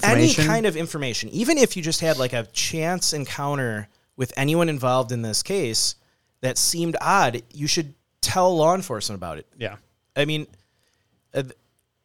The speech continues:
Speaker 2: that's the best thing you can do right now. We're gonna keep trying to promote the case. We've got other fellow podcasters that are, are picking up the baton and running with this story. And we're, like we said from the beginning, we just hope the pressure builds enough that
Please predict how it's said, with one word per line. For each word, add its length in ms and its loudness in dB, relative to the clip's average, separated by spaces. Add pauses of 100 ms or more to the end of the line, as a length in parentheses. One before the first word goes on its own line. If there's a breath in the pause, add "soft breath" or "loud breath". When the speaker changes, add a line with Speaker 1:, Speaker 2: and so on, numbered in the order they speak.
(120)
Speaker 2:
that's 280 4
the 100 -2
best 360 0
thing 140 -2
you 100 -4
can 120 -6
do 140 -4
right 180 0
now. 220 -2
We're 180 -2
gonna 160 -2
keep 220 -8
trying 400 -2
to 480 -4 (200)
promote 380 0
the 60 -8
case. 280 0
We've 120 -8
got 160 0
other 200 -2
fellow 240 -2
podcasters 920 -2
that 120 -2
are, 240 0 (500)
are 80 2
picking 300 -2
up 140 -4
the 80 -2
baton 580 -4
and 480 -4 (120)
running 300 -2
with 160 -6
this 140 0
story. 580 -2 (600)
And 560 -2 (480)
we're, 380 4
like 240 0
we 100 0
said 240 2
from 100 -4
the 60 -2
beginning, 300 -2
we 80 -2
just 160 -2
hope 200 2
the 80 -6
pressure 320 0
builds 300 0
enough 320 -4
that 180 0